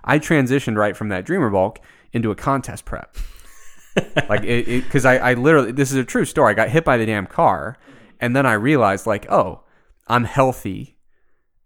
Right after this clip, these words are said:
Speaker 1: and I'm not injured, and I probably should be injured," but, like, I'd never done bodybuilding, and I was like, "I better give this a, a shot before I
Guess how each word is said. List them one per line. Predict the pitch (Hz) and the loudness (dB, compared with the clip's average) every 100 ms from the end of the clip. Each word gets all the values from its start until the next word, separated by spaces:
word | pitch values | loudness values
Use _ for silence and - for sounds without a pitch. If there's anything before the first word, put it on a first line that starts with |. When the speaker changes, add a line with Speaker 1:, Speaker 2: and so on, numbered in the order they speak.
| - | -6
Speaker 1:
and | 120 120 117 | -2 -2 -2
I'm | 104 | 0
not | 113 123 | 0 0
injured, | 123 117 104 98 101 - _ _ _ _ _ _ _ _ - | -2 -4 -2 -4 -6 -10 _ _ _ _ _ _ _ _ -10
and | 104 | -8
I | |
probably | 107 147 117 | -4 -2 -2
should | - 143 | -2 -2
be | 104 | -2
injured," | 95 95 101 107 | -4 -6 -6 -4
but, | 104 101 | -6 -2
like, | 104 98 | -2 -2
I'd | 117 117 | -2 0
never | 113 131 | 0 0
done | 127 113 101 | 2 0 0
bodybuilding, | 110 131 104 92 95 | 0 0 -2 -4 -4
and | 95 | -4
I | 95 | -4
was | 98 | -4
like, | 98 | -4
"I | - | -4
better | 143 196 | -2 -2
give | 131 120 | -2 -2
this | 113 - | -2 -4
a, | 87 - _ | -8 -12 _
a | 95 | -10
shot | - - 117 90 - | -8 -2 -2 -2 -8
before | 104 - 110 101 | -12 -6 -2 0
I | 92 90 87 104 | -2 -4 -8 -12